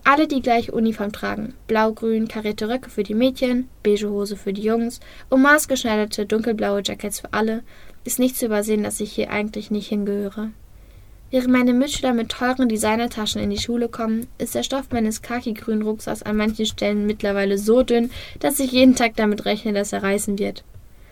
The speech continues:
Ich versuche mich davon nicht einschüchtern zu lassen, auch nicht von der Tatsache, dass sich manche hier benehmen, als würde ihnen die Schule gehören, nur weil sie aus wohlhabenden Familien stammen. Für sie bin ich unsichtbar und ich tue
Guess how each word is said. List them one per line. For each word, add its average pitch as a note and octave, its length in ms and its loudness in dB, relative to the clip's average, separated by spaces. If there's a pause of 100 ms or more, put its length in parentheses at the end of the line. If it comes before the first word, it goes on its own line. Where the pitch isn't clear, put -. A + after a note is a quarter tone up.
(380)
Ich - 120 -10
versuche C4+ 320 0
mich B3+ 160 4
davon A3+ 300 -2
nicht G#3+ 180 0
einschüchtern G#3 460 -2
zu G#3 120 -6
lassen, G3+ 500 -6
auch A#3+ 180 -2
nicht A#3 160 -4
von A#3 100 -2
der A3 140 -2
Tatsache, B3 560 -6 (280)
dass A3 160 -6
sich G#3+ 120 -4
manche A3+ 320 -2
hier A#3+ 160 0
benehmen, G#3+ 440 0
als - 260 -10
würde A3+ 220 0
ihnen G#3+ 180 2
die G#3+ 80 0
Schule G#3+ 280 0
gehören, G3+ 480 -4 (480)
nur C4 200 2
weil E4 140 4
sie A#3 140 2
aus G#3+ 260 0
wohlhabenden B3 760 2
Familien G#3+ 560 2
stammen. G3 420 -6 (840)
Für A#3+ 140 -4
sie D4+ 180 8
bin D4+ 140 4
ich C4+ 160 0
unsichtbar A3 600 2 (160)
und A3 100 0
ich A3+ 140 -2
tue A3+ 200 -2